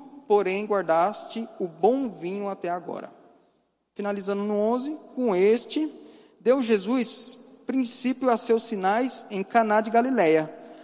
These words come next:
Manifestou a sua glória e os seus discípulos creram nele." Aleluia.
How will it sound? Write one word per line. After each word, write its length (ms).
Manifestou 680
a 60
sua 240
glória 500
e 60
os 100
seus 300
discípulos 680
creram 540
nele." 760
Aleluia. 840